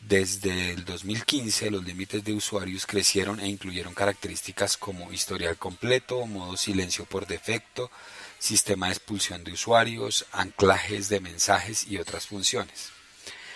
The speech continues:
En el caso de los canales, que es una característica social que separa de los grupos para enfocarse a audiencias ilimitadas, y fue usado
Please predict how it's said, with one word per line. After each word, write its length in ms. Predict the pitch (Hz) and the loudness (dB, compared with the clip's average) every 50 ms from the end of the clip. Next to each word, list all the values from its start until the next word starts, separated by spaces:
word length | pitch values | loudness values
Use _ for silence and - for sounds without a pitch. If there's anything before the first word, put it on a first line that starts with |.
| - - - - | -16 -16 -12 -6
En 100 | 104 123 | 0 2
el 100 | 143 143 | 2 6
caso 280 | - 135 117 - - | 6 6 6 6 4
de 40 | 117 | 0
los 140 | 107 104 - | 0 0 0
canales, 460 | - 123 120 113 98 95 101 - - | 0 0 4 4 4 4 4 2 0
que 80 | - 101 | -2 -2
es 100 | - - | -4 -4
una 140 | 92 92 87 | -6 -6 -4
característica 720 | - 101 98 90 - - 87 82 - - - - - 95 | -2 -2 -2 -2 -2 -4 -4 -2 -4 -4 -4 -4 -4 -4
social 480 | - 113 104 - - 104 98 98 104 - - - - - - - - - - - - - - | -2 -2 -2 2 4 6 6 6 4 0 -4 -14 -14 -14 -14 -16 -16 -18 -20 -20 -14 -4 2
que 160 | - 120 104 | 6 6 6
separa 560 | - - 98 - - 101 90 92 98 104 - - - | 8 6 4 2 4 2 4 6 6 4 4 0 2
de 140 | 104 101 110 | 4 4 4
los 180 | 120 117 117 | 4 0 -6
grupos 460 | 117 - 120 101 - - 104 104 - | -4 -4 -4 -4 -2 -2 0 -2 0
para 180 | - - 107 101 | 2 4 4 4
enfocarse 600 | 98 95 - 98 - - 90 85 - - 101 104 - | 4 2 -2 -4 -2 0 0 2 2 2 0 2 4
a 60 | - | 4
audiencias 640 | 98 98 95 92 95 87 85 82 - 95 95 - - | 4 4 4 0 -4 -6 -4 -4 -4 -2 -2 -2 0
ilimitadas, 840 | - 101 95 95 90 92 98 - - 110 98 92 95 104 - - - - - - - - - - - - - _ - | 2 2 2 2 2 0 -2 4 6 6 6 6 4 0 -2 -4 -6 -8 -20 -20 -20 -18 -18 -20 -20 -20 -20 _ -4
y 100 | - 110 | -2 -2
fue 200 | - - - 101 | 0 2 2 2
usado 680 | 98 101 110 110 - - 123 107 107 113 120 131 - | 2 2 0 0 2 2 4 2 2 0 -2 -6 -8